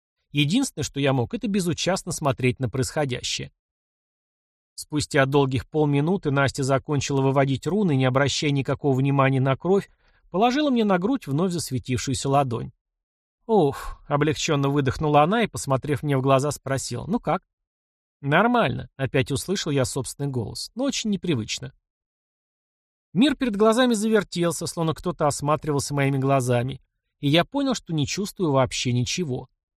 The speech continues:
Йонель окончательно захватила власть над моим телом. "Хорошо, привыкай, пока я сейчас", уже будничным тоном произнесла рыжая и куда-то убежала.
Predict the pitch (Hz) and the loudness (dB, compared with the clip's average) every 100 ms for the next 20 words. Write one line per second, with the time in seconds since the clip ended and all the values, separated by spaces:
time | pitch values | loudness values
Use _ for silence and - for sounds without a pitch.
0 | _ _ _ 135 147 147 135 127 135 131 | _ _ _ 0 4 4 4 4 2 0
1 | 165 151 165 135 127 127 - 143 135 127 | 0 -2 -2 -2 0 0 2 2 2 2
2 | 120 - 127 117 131 185 - 117 131 131 | 2 0 -4 0 0 0 -4 -8 -8 -12
3 | _ _ _ _ _ _ _ _ _ _ | _ _ _ _ _ _ _ _ _ _
4 | - 196 233 208 202 _ _ - 175 175 | -2 0 2 -2 -10 _ _ 0 2 4
5 | 214 233 214 170 143 117 107 - 185 - | 4 2 0 -2 -2 -2 -4 -6 -6 -10
6 | _ _ _ _ - 139 143 131 143 131 | _ _ _ _ -4 2 4 4 0 0
7 | - 135 123 - 196 180 - 127 120 131 | -2 -2 -4 -2 0 0 0 -2 0 -2
8 | 131 123 190 202 147 131 120 107 131 139 | 0 2 2 0 -2 0 -2 0 0 0
9 | 123 113 - | 0 0 -4